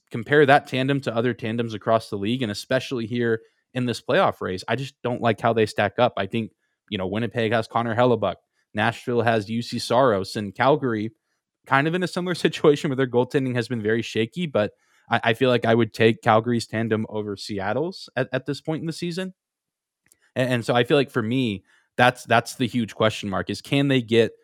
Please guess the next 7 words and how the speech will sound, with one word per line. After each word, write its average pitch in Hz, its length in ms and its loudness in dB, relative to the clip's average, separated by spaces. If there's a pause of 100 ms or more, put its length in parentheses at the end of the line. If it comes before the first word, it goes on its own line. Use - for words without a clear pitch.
(520)
performances 123 880 -2
from 127 280 0
their 117 140 2
netminders 98 680 0 (260)
that 117 140 2
can 110 120 -6
help 110 280 0